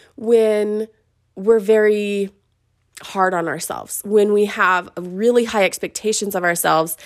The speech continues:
and we've set really, really, really lofty goals. Those are great, but sometimes maybe it wasn't the right goal at the right time, or maybe it was too much that we tried to take on, and,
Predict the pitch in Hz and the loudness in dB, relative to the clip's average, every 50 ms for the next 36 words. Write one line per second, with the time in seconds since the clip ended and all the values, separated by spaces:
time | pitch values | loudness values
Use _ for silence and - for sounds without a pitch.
0 | - - - - - - - - 190 180 175 170 - - 196 170 - - 185 196 | -20 -20 -20 -20 -18 -10 -4 0 2 2 2 2 0 -2 -2 -2 -2 -2 -8 -8
1 | 214 247 262 277 269 254 254 226 247 240 240 240 233 220 233 240 214 226 214 208 | -4 -2 0 0 0 0 -2 -2 -2 -2 -2 -4 -4 -2 -2 -2 -2 -2 0 0
2 | 202 202 202 - 196 185 - 226 233 214 180 165 175 180 - - - - 214 214 | 0 0 0 -4 -6 -4 -2 -2 0 2 2 2 0 -2 -6 -8 -4 -2 0 2
3 | 220 220 214 196 - - 247 294 320 302 214 180 - - - - - - - - | 4 2 2 0 -2 -8 -4 0 2 4 4 2 2 -4 -10 -18 -18 -20 -20 -14
4 | - - 247 240 226 - 294 302 381 415 - - - 226 202 202 214 214 - - | -4 -2 0 0 0 -2 -2 -4 -4 -6 -4 -4 -2 0 0 0 -2 -2 -6 -6
5 | - _ _ - 202 202 202 214 233 294 359 370 294 226 226 233 254 277 _ _ | -8 _ _ -10 -8 -4 -2 0 0 0 0 0 0 -2 -2 -4 -4 -6 _ _
6 | _ _ _ - - 214 196 214 226 220 226 202 - 202 185 190 190 190 185 - | _ _ _ -2 -2 0 0 2 0 0 -2 -2 -4 -4 -6 -4 -2 -4 -4 -4
7 | 196 185 - - 185 - 185 180 175 170 170 170 - - 175 160 160 - - - | -4 -6 -4 -6 -6 -8 -10 -10 -8 -8 -8 -8 -10 -10 -10 -10 -10 -10 -6 -2
8 | 214 226 226 233 226 214 226 262 302 277 240 220 208 208 220 262 _ - - - | 0 2 2 4 4 4 4 2 0 -2 -2 -4 -4 -4 -6 -8 _ -16 -20 -20
9 | - _ - 226 240 220 233 226 - - _ _ _ _ _ _ _ - - - | -10 _ 2 2 4 4 2 -2 -4 -10 _ _ _ _ _ _ _ -10 -8 -6
10 | - - 294 320 349 320 254 190 - - - - 175 185 202 196 - - 190 190 | -2 0 2 4 4 4 2 2 0 -2 -2 -2 -2 -2 -2 -4 -2 -2 -2 -2
11 | 190 185 - - 185 170 165 170 160 160 156 156 170 180 175 _ - - - - | -2 -4 -4 -4 -6 -4 -4 -2 -2 0 0 0 -2 -4 -6 _ -20 -20 -20 -20
12 | _ _ - - 190 190 190 185 180 180 180 180 175 180 180 180 180 - - | _ _ -12 -8 -4 -2 -2 -2 0 -2 0 0 0 0 0 0 0 -4 -8